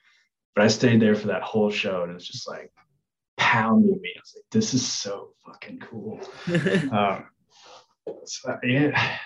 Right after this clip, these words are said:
Speaker 1: stuff, I, I don't know. And then, I mean, D'Angelo coming out in two thousand twelve at the Super Jam, like, nobody knew he was gonna be there, and all of a sudden it's like, wow, here, here's D'Angelo, like, coming from nowhere out of retirement, doing this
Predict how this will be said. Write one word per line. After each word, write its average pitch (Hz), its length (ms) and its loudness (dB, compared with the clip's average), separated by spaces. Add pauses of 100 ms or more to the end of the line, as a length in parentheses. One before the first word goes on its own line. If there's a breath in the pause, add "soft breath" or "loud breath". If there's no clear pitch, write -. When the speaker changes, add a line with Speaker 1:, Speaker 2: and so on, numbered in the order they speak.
(300 loud breath)
Speaker 1:
stuff, - 760 -10 (100)
I, - 260 -12 (140)
I 120 120 4
don't 110 140 2
know. 95 180 -8 (160)
And 135 200 4
then, 151 220 2
I 107 80 -10
mean, 107 140 -6
D'Angelo 135 600 0
coming 120 260 -2
out 117 200 -4
in 104 80 -16
two - 160 -12
thousand 110 300 -4
twelve 110 380 -2
at 101 100 -10
the - 60 -18
Super 110 280 -6
Jam, 117 460 0
like, 92 300 -8 (280)
nobody 104 380 2
knew 107 180 6
he 110 80 4
was 104 100 -6
gonna 95 140 -12
be 104 180 -6
there, 101 260 -2
and 98 80 -6
all 98 100 -6
of 98 60 -10
a - 40 -16
sudden 98 200 -10
it's 90 160 -14
like, 90 180 -12
wow, 98 240 0
here, 98 100 -10 (240)
here's 139 220 0
D'Angelo, 107 640 2 (120)
like, 101 200 -12
coming 117 320 4
from 98 220 -4
nowhere 104 460 2
out 98 140 -2
of 104 60 -6
retirement, 98 580 -12
doing 95 260 -16
this - 380 -14